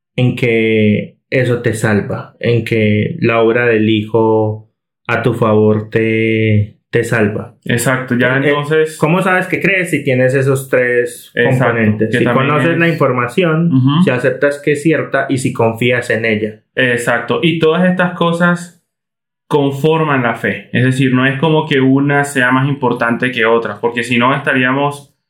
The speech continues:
Speaker 2: de nuevo cayendo en errores,
Speaker 1: No,
Speaker 2: ¿no?
Speaker 1: no, es
Speaker 2: La
Speaker 1: in-, es
Speaker 2: no es
Speaker 1: indisoluble.
Speaker 2: Exacto, no es un asunto de que, bueno, solo necesitas confianza, ¿en qué? En, no sé, en Jesús, lo que sea, no, no es, se trata de,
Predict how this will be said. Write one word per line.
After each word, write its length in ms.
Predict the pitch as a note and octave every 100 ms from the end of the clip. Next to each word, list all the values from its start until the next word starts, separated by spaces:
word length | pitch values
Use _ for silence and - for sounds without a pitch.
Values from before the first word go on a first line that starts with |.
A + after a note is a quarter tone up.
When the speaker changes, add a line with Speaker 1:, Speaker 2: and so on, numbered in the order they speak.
| _
Speaker 2:
de 120 | C3
nuevo 260 | C3 C3 D3
cayendo 320 | C#3 A#2+ B2
en 80 | B2+
errores, 400 | A#2 B2 D3 A#2
Speaker 1:
No, 80 | C3+
Speaker 2:
¿no? 80 | D#3+
Speaker 1:
no, 60 |
es 80 | D3+
Speaker 2:
La 80 | C#3
Speaker 1:
in-, 200 | E3 E3+
es 80 | D#3
Speaker 2:
no 40 | C#3+
es 80 | D#3+
Speaker 1:
indisoluble. 800 | E3+ F3 E3 C3 D#3+ D3+ G#2 G2+
Speaker 2:
Exacto, 520 | B2+ C#3+ C#3+ - A2+
no 120 | B2
es 40 |
un 100 | D3
asunto 360 | D#3 D#3+ D#3+ E3
de 240 | D#3 C#3+
que, 220 | - B2 A#2+
bueno, 420 | D3+ C#3 A#2 -
solo 260 | - C3 D3
necesitas 400 | D#3 C#3 C#3 C#3+
confianza, 800 | C#3+ C3 C3+ C3+ A#2+ - - _ -
¿en 240 | B2 B2
qué? 240 | D3 C3
En, 80 | A#2
no 100 | B2+
sé, 140 | C3 C#3+
en 80 | B2+
Jesús, 420 | A#2+ D3+ C#3 A#2
lo 120 | A2
que 100 | A2
sea, 300 | - C3 G#2+
no, 220 | C3 F3
no 120 | B2
es, 320 | B2 - - -
se 140 | C3
trata 320 | A#2+ B2 D3+
de, 280 | D3+ D#3+ D#3+